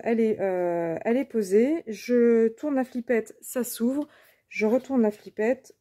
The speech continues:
et ça se ferme et c'est maintenu. Ensuite, pareil de l'autre côté. La flippette est mise. Mon, euh,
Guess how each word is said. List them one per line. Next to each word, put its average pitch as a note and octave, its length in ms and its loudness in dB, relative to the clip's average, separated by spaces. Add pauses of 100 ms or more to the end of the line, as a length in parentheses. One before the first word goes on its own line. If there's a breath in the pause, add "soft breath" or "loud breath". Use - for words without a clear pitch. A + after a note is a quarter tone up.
(140)
et A#3+ 220 -2
ça - 200 -10
se - 160 -14
ferme A#3+ 280 0
et G#3+ 80 -6
c'est G#3 300 0
maintenu. A3 520 -2 (380 soft breath)
Ensuite, B3 460 -2
pareil A#3 340 4
de F#3+ 80 4
l'autre G3 300 -2
côté. G#3 560 -2 (440)
La G#3+ 140 2
flippette A#3 400 0
est A3 80 6
mise. G#3 340 4 (1160)
Mon, F#3+ 360 0
euh, E3+ 680 -4